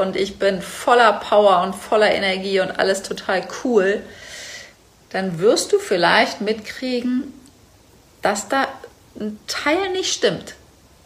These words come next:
Da stimmt ganz viel davon, jetzt in meinem Fall tatsächlich, aber darunter ist noch ein anderer Teil, weil es ist gerade nicht alles total toll.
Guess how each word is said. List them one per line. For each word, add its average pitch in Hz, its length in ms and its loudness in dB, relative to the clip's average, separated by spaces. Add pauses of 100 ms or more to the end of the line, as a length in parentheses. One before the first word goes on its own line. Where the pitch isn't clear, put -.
(380)
Da 165 160 -2
stimmt 220 380 -2
ganz 185 240 -2
viel 214 260 -2
davon, 254 380 0
jetzt 214 220 -2
in 180 100 -2
meinem 202 260 2
Fall 180 220 2
tatsächlich, 202 680 -2 (100)
aber 196 180 -2
darunter 208 680 0
ist 240 120 -4
noch 254 140 -2
ein - 60 -2
anderer 233 360 0
Teil, - 400 -6
weil 175 140 -2
es 214 100 -4
ist 240 200 -2
gerade 247 240 0
nicht 208 580 0
alles 165 340 2
total - 600 -2
toll. - 460 2